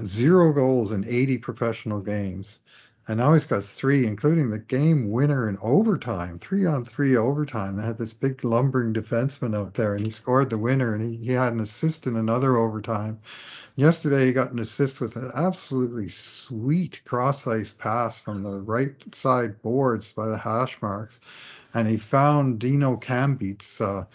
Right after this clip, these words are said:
all alone at the bottom of the left circle. So it was a, right across the Royal Ro-, Road, and Kambits slammed it home. And it was like, how do you even see the guy? And he put the puck right on the stick. And you think,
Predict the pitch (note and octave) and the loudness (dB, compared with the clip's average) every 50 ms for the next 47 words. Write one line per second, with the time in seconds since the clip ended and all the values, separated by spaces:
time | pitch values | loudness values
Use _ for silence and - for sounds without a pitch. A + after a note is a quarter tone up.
0 | - - - - _ - A2 B2 C#3+ D#3 D#3 C3+ B2 A#2+ B2 C3+ C#3+ C#3 C3+ B2 | -20 -20 -20 -20 _ -2 2 4 6 6 6 6 4 4 4 4 4 4 2 2
1 | G#2+ G2+ - A2 - - A2 A#2+ C3+ C#3+ D3 B2+ A#2 G#2+ G#2 G2+ G2+ A#2 C3+ C#3 | 0 -2 -4 -6 -4 0 0 2 2 2 0 -2 -2 -2 -4 -4 -2 -2 -2 -2
2 | - - - - B2 A#2 B2+ A#2+ - G#2+ - E2+ - - A#2+ A2+ A#2+ A2+ F#2+ - | -4 -10 -8 -6 -4 -4 -4 -6 -10 -12 -12 -12 -12 -12 -10 -10 -10 -12 -12 -12
3 | G2 F#2 F#2 _ - A2 B2 D3 E3+ F3+ D#3 C#3+ C3+ - C#3+ B2+ B2+ B2+ - - | -12 -14 -14 _ -8 -2 0 2 4 4 2 2 0 0 -2 -2 -2 -4 -6 -8
4 | A#2+ A2 A2 A2+ A#2 A#2 A#2 A2 G2+ G2+ G2+ G#2 A2 A2 A2 A2 A2+ G#2+ A2 A2+ | -6 -4 -2 0 0 0 0 0 -2 -2 -2 -2 -2 -4 -4 -4 -4 -2 0 0
5 | A2 G#2+ G2 G2 F#2+ G2+ G2+ - - A#2 A2 A2 G#2+ G#2+ G#2 G2+ - - - - | -2 -2 -4 -6 -8 -8 -10 -6 -4 -2 -2 -2 -2 -2 -4 -6 -8 -12 -10 -4
6 | A#2 G#2+ G#2+ A2 A2 G#2+ G#2 F#2 E2 G2 G#2 G#2+ A2+ A2+ G#2 G2 F#2+ A2+ C3+ C3+ | -2 0 0 0 -2 -2 -4 -6 -6 -6 -4 -4 -4 -4 -4 -6 -8 -8 -10 -6
7 | C#3 C3 A#2 A2 - - A2+ A#2 - - D#3+ F#3+ G3+ F#3+ E3+ D3+ C#3 B2 A2+ - | -6 -6 -6 -6 -6 -8 -8 -6 -2 0 2 2 2 2 2 0 0 -2 -4 -6
8 | - C3 C#3 E3 F#3 E3 C#3+ - G#2+ G#2 G2+ G2+ G2+ G#2 G#2+ A2 A2+ - D#3 D#3 | -8 -6 -4 -2 -2 -2 -2 -2 -2 -4 -4 -6 -6 -6 -8 -6 -4 -4 -6 -6
9 | - G#2+ - - C3 A#2+ - - - A#2+ A#2+ A2+ A2+ A2 F#2+ A2 A2 - - - | -8 -12 -8 -8 -6 -6 -6 -6 -4 -4 -2 -2 -4 -4 -6 -8 -12 -18 -8 -4
10 | C3 C#3+ D3 - - G2+ A2 A2+ A2+ - C3+ - - | -4 -4 -4 -6 -10 -14 -14 -12 -10 -12 -12 -12 -14